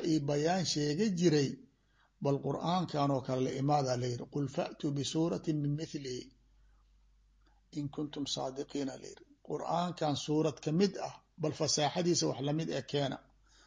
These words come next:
Way keeni waayeen. Taas waxay daliil u tahay in la tusiyo waxaad ku caan baxdeen oo fasaaxada ahayd,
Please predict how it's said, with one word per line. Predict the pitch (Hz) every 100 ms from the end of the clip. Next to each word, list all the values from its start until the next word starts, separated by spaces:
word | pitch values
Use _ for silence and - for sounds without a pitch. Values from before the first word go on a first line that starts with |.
| _
Way | 160 143
keeni | - 190 175
waayeen. | 139 123 110 - - _ _ _ _ _ -
Taas | 180
waxay | 185 170 196
daliil | 175 202 233
u | 247
tahay | - 185
in | 226 233
la | 240
tusiyo | 220 170 - 160 143 - - _ _ - _
waxaad | 170 196 - 175 165 - -
ku | 185
caan | - 185 202 196
baxdeen | 165 - 147 147 143 131 - _ _ _ _ _ -
oo | 170
fasaaxada | 165 151 - 160 143 202 202
ahayd, | 185 151 135